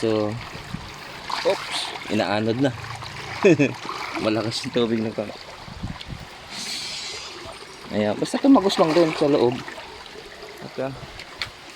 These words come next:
isa-isayin natin na mamaya. Ayan sila. Oops. Nahulog kasi.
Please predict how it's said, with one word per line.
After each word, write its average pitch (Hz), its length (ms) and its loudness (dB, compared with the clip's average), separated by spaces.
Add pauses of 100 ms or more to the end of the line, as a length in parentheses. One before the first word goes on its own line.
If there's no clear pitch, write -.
(720)
isa-isayin - 400 4
natin 131 320 6
na 123 80 6
mamaya. 104 320 4 (1800)
Ayan 104 240 2
sila. 98 160 2 (560)
Oops. - 500 0 (800)
Nahulog 135 400 2
kasi. 139 240 4